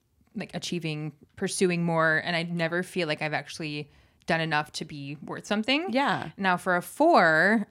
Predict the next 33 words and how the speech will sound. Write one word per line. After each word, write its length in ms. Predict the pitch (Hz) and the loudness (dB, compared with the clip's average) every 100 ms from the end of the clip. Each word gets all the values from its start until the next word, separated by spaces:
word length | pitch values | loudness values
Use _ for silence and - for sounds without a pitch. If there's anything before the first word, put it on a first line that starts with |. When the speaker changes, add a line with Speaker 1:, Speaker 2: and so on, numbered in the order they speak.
| _ | _
Speaker 1:
I 60 | 202 | -4
think 200 | 247 240 | 0 -2
fours 500 | - 214 240 254 226 | 0 4 6 6 4
are 120 | 190 | -2
constantly 520 | - 196 185 - 185 | -2 -2 -2 -4 -6
looking 300 | 175 175 175 | -6 -4 -6
for 120 | 160 165 | -6 -6
something 400 | 165 156 160 156 | -6 -6 -8 -8
too, 560 | - 311 254 160 151 170 | -2 0 2 2 0 2
Speaker 2:
Mm-hmm. 340 | 226 233 254 285 | 2 2 0 -2
Speaker 1:
but 140 | 185 190 | -2 0
maybe 520 | 180 185 180 175 - - _ - | -2 -4 -6 -6 -8 -14 _ -14
a 60 | 170 | -12
sense 220 | 185 185 | -12 -12
of 100 | - | -8
purpose. 500 | - 320 330 311 311 | 0 0 4 2 2
What 100 | 247 | 0
would 140 | 262 | 2
you 100 | 269 | 0
say 200 | 262 247 | 2 2
that 160 | 220 208 | 4 2
it 100 | 202 | 0
is 180 | 196 185 | -2 -2
for 120 | 190 | -6
you 260 | 180 196 185 | -4 -2 -2
and 80 | |
your 100 | 175 170 | -2 -4
personality 500 | 180 170 151 151 151 | -6 -6 -6 -6 -6
that 120 | 151 | -8
you're 160 | 156 151 | -10 -12
kind 200 | - 151 | -14 -14
of 80 | |
always 420 | - 147 156 175 | -10 -10 -10 -14